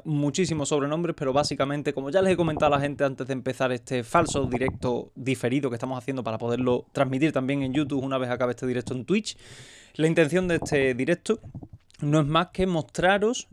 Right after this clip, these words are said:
eh, la inmensidad del catálogo, en este caso, de PlayStation Vita. Y concretamente te recuerdo que por ahí arriba te estoy dejando la primera parte del vídeo, por si te la perdiste, donde nos acompañó exactamente igual que en el día de hoy el amigo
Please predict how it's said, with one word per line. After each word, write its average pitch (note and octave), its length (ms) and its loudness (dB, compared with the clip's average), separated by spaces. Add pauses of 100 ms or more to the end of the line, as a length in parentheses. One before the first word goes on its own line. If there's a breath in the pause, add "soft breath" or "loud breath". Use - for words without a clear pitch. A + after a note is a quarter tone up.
eh, C3 400 0
la C3+ 160 6
inmensidad F#3 600 2
del E3+ 200 0
catálogo, D#3 400 2
en E3 80 2
este F3 180 0
caso, G3 400 0
de C#3 160 2
PlayStation C#3+ 540 0
Vita. B2+ 340 0
Y C#3 140 -2
concretamente D3+ 560 0
te D3+ 80 2
recuerdo D#3+ 580 2
que C#3 140 0
por B2 160 0
ahí C#3 100 4
arriba E3 260 2
te C3 100 -4
estoy D3+ 160 -2
dejando D3 260 2
la B2+ 100 0
primera C3+ 320 0
parte D3+ 320 2
del C#3+ 160 0
vídeo, E3 320 0 (300 loud breath)
por D#3 180 4
si D#3+ 120 0
te C#3+ 100 2
la C3+ 100 6
perdiste, C#3+ 380 0
donde E3 280 0
nos E3 140 -2
acompañó D3+ 640 0
exactamente E3 840 0
igual D3 220 2
que - 60 -2
en B2 80 -2
el B2 80 -6
día C#3+ 160 0
de D3 80 2
hoy E3+ 220 0
el C#3+ 60 0
amigo D3+ 340 -2